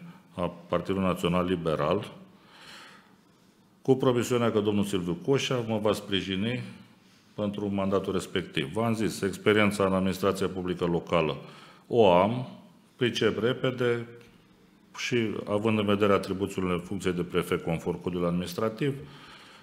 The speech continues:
este șeful de concentratul, reprezentantul guvernului în teritoriu. Avem pe perioada scurtă, imediată, constituirea Consiliului Locale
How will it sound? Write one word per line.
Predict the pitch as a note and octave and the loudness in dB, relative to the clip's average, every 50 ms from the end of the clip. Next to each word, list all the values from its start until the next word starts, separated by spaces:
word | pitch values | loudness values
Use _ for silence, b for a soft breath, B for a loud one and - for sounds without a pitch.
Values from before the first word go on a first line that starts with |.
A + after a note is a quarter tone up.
| B B B B _ _ | B B B B _ _
este | - A#2+ A#2 G#2+ - A2+ | -2 0 0 2 2 0
șeful | G2+ - A2+ G2 G2 F#2+ | 2 2 0 0 0 -2
de | E2+ F#2+ | -2 -2
concentratul, | F2+ G2 F#2+ F#2+ - A#2 A#2 A#2 - D#3 D#3 C#3 D3 B2+ A#2+ A#2 A#2 | -4 -2 -4 -2 -2 -4 -6 -4 -2 -2 -2 -2 -2 -4 -4 -2 -2
reprezentantul | A2+ A2 A2 A2 A2 G#2 G#2+ G#2 | -2 -2 0 0 0 0 0 -4
guvernului | G2 G#2 G2+ G#2 F#2+ F#2+ G2 | -4 0 2 2 2 2 0
în | F#2+ F2+ | -2 2
teritoriu. | - G#2 G#2 G#2+ G#2 - - D3+ C#3+ C3+ C3 B2+ B2 B2+ - B B B B B B B B B | 2 2 2 2 -2 2 4 4 4 6 4 2 0 -2 -8 B B B B B B B B B
Avem | - A#2+ A#2 A2+ B2 A#2+ A#2 A2+ | 4 4 4 6 4 2 2 4
pe | G#2+ A#2 | 4 2
perioada | A2+ - A#2 A2 A2 A2 G#2+ G#2 G2+ G2 | 4 6 4 6 8 8 6 8 6 6
scurtă, | F#2 - - - - A2+ A#2 G#2 F#2+ - - F#2+ | 4 4 -2 -6 0 2 4 4 2 2 2 2
imediată, | F#2 F#2 G2 F#2+ G2 F#2 F2 F2+ G2 F#2 E2+ - F2+ | 4 4 4 4 4 2 4 4 4 2 4 2 -2
constituirea | F2+ F#2+ F#2 F2 - - F#2+ F#2 F2 | 0 0 -2 -2 0 2 2 2 4
Consiliului | - F#2 F2 F2 - F#2 F2 F2 E2 | 4 0 -2 -2 -2 -2 -2 0 0
Locale | D#2+ D2+ - - A2+ B2 C#3 D3 E3 E3+ E3+ | -2 -2 -2 0 2 2 2 2 0 -2 -2